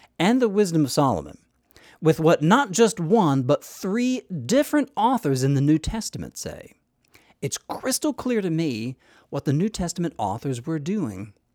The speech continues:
Because of how well known Proverbs and the Wisdom of Solomon were in the first century A D, John, Paul, and the author of Hebrews, and I think the strongest case is that someone other than Paul wrote it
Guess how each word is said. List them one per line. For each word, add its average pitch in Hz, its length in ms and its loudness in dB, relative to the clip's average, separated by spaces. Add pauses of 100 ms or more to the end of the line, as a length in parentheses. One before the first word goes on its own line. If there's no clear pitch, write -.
(600)
Because 202 480 2
of 330 180 -2
how 226 300 0
well 165 440 0
known 127 640 -2
Proverbs 131 1160 -2
and 120 220 -6
the 110 80 -6
Wisdom 147 400 0
of 127 120 -2
Solomon 120 600 -2
were 117 460 0
in 127 120 -2
the 131 100 -4
first - 480 -8
century 123 500 -4
A 101 200 -6
D, 85 420 -12 (720)
John, 226 580 0 (320)
Paul, 135 540 4 (260)
and 143 100 0
the 156 100 6
author 220 260 4
of 196 80 0
Hebrews, 185 760 -2
and - 100 -14
I 113 60 -8
think 196 180 -6
the 202 60 -6
strongest 190 400 0
case 135 320 -2
is 123 120 -6
that 127 160 -4
someone 127 320 0 (100)
other 131 180 2
than 98 180 -4
Paul 95 280 -4
wrote 90 240 -4
it - 240 -16